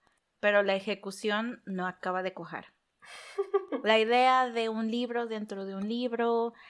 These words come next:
Speaker 1: que contenga material extra para que tú estés interactuando, es lo que más llama la atención. Es casi como un juego de mesa, pero como todo juego de mesa, te llega a aburrir.
Speaker 2: Mm.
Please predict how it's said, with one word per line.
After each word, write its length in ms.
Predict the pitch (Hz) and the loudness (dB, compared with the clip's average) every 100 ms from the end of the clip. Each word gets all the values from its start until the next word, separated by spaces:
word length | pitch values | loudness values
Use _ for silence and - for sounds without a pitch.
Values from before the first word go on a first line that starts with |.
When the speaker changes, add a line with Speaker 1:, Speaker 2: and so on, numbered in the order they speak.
| - | -16
Speaker 1:
que 160 | - 208 | -4 -2
contenga 440 | 220 214 214 214 | 0 0 0 0
material 500 | 233 240 233 214 214 214 | 2 2 0 0 0 0
extra 420 | 214 - 226 226 | -2 -2 0 0
para 180 | 202 196 | 0 -2
que 120 | 190 | -4
tú 160 | - 208 | -8 -8
estés 240 | - 220 | -8 -8
interactuando, 1120 | 233 208 175 - 196 208 233 247 240 247 240 | -6 -4 -6 -8 -4 -2 0 0 0 0 0
es 140 | - 233 | 0 0
lo 100 | 285 | 0
que 80 | |
más 200 | 302 277 | 0 0
llama 240 | 262 254 254 | 0 2 2
la 100 | 254 | 2
atención. 680 | 254 202 196 202 202 208 - - - _ | 0 -4 -4 -6 -6 -8 -14 -20 -20 _
Es 120 | 226 | 0
casi 180 | 233 254 | 0 0
como 200 | 294 285 | -2 -2
un 40 | |
juego 280 | 269 220 233 | 0 0 0
de 100 | 220 | -2
mesa, 340 | 185 185 247 339 _ _ _ _ _ _ _ _ _ | -4 -6 -8 -8 _ _ _ _ _ _ _ _ _
pero 180 | 220 214 | -2 0
como 260 | 220 233 | 0 -2
todo 200 | 233 427 | 2 0
juego 220 | 453 285 262 | 2 2 2
de 100 | 233 | 0
mesa, 440 | 190 196 214 - _ _ | -4 -4 -6 -6 _ _
te 100 | 175 | -8
llega 260 | 165 160 175 | -6 -6 -8
a 20 | |
aburrir. 500 | 175 196 233 262 - _ | -6 -4 -2 -4 -10 _
Speaker 2:
Mm. 100 | 226 | -16